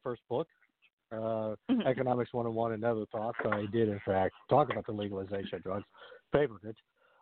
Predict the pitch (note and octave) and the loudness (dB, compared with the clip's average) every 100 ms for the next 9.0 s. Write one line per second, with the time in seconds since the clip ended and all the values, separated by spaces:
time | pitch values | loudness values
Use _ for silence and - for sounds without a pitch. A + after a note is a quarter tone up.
0 | _ A2 A2+ A2+ _ A#2 A2 G2+ E3 E3+ | _ 0 2 0 _ -14 -12 -8 -6 -6
1 | - D2+ F#2+ - C#3 - - - _ - | -8 -20 -14 -4 -4 -4 -16 -20 _ -10
2 | A2+ A2+ - _ - - _ - E3 - | -6 -6 -6 _ -18 -18 _ -18 -16 -2
3 | C#3 C#3+ D3 C#3 - A#3 - - - - | 0 2 4 6 6 4 4 4 4 4
4 | C#4 D4+ - D4+ D4+ C#4+ C4+ D4+ D4 D4+ | 2 2 -2 0 0 0 -2 0 0 2
5 | B3 A#3 B3 A3+ - B3 G#3 G3 A3 A#3+ | 0 0 0 0 -2 -2 -2 -4 -4 -4
6 | A3 G3 G3+ F#3 F3 - G#3 A3+ A3+ G3+ | -4 -6 -8 -8 -10 -4 -2 -2 -6 -4
7 | F#3 D#3 - _ _ _ _ _ _ - | -2 -4 -6 _ _ _ _ _ _ -2
8 | A3 A3 G#3 - G#3+ G3+ F#3 G3 G3+ | 0 0 -2 -2 -6 -2 -2 0 0